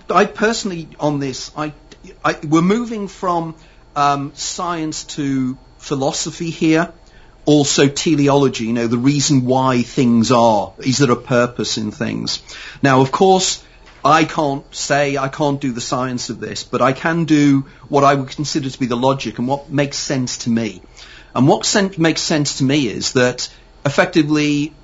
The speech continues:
an analogy, I would say that it's Groundhog Life. You know, in the movie Groundhog Day, Connors lives the same day over and over again, but each day he changes his, changes what he does.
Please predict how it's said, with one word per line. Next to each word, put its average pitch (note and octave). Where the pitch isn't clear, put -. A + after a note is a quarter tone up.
an C#3
analogy, D3
I C3+
would C3+
say C#3+
that C3
it's -
Groundhog C#3
Life. B2
You B2
know, C#3+
in D#3
the D3+
movie C#3+
Groundhog B2+
Day, A2
Connors C3
lives D#3+
the C#3+
same C#3+
day C3+
over B2+
and A#2+
over A#2
again, A#2
but A#2
each D3+
day C3
he C3+
changes F#3
his, D#3+
changes F#3+
what D3+
he D#3
does. B2+